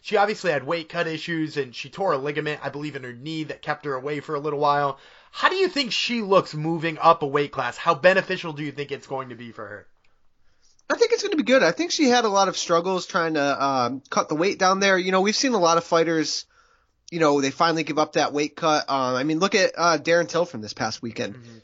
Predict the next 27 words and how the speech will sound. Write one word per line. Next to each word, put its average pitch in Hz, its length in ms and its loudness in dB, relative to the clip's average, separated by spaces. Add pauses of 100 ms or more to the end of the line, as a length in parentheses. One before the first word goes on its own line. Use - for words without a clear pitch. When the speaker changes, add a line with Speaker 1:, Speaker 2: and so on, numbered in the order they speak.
(240)
Speaker 2:
Goes 160 240 6
up 156 160 2
to 151 640 2 (560)
one 160 160 4
eighty-five 165 640 4
and 151 320 -2
beats 160 240 -4
Kelvin 160 260 -2
Gastelum, 151 460 -2
who 135 60 -10
just 131 180 -10
gave 139 220 -6
Israel 139 260 -2
Adesanya 127 500 0
all 120 120 0
he 117 80 -2
could 113 100 -12
handle. 123 260 -6
I 180 140 2
think 226 220 2
it's - 160 -2
a 156 200 4
smart 175 440 2
move 196 240 -2
for 185 120 -2
her. 185 360 2 (500)
Um, 156 400 4